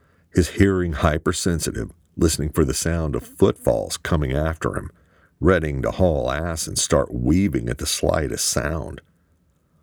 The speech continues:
Luckily, there was none of that, and he quickly turned down the first street he came upon, a parking garage alley on the side of the condo. He quickly ducked behind a concrete pillar in the event that Beth was following him.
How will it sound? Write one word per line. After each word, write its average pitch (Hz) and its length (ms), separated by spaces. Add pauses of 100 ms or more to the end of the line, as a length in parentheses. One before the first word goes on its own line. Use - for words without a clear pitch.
(220)
Luckily, 64 480
there 73 300
was 69 180
none 90 220
of 64 80
that, 67 400
and - 80
he 73 80
quickly 87 420
turned 85 440
down 78 280
the 65 60 (100)
first 80 300
street - 320
he - 80
came 58 340
upon, 53 520 (600)
a 71 60
parking 127 420
garage 60 460
alley 62 340
on 76 120
the 67 40
side 82 320
of 76 80
the - 80
condo. 90 640 (600)
He 107 80
quickly - 420
ducked 69 460
behind 71 360
a 58 60
concrete 78 640
pillar 71 360
in 65 80
the 67 140
event 67 420
that 64 260
Beth 71 240
was 78 320
following 110 480
him. 107 220